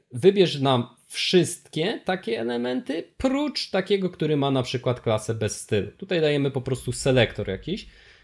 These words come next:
i zobaczmy sobie, w tym wypadku zrobiłem wybierz nam wszystkie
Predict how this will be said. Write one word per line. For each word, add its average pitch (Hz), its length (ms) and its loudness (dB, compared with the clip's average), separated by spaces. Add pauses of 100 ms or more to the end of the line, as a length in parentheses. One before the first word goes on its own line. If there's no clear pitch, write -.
(120)
i 143 360 0
zobaczmy 127 420 0
sobie, 117 420 -2
w - 100 -20
tym 156 140 -2
wypadku 135 420 0
zrobiłem 120 400 0
wybierz 127 320 0
nam 104 160 -2
wszystkie - 640 -4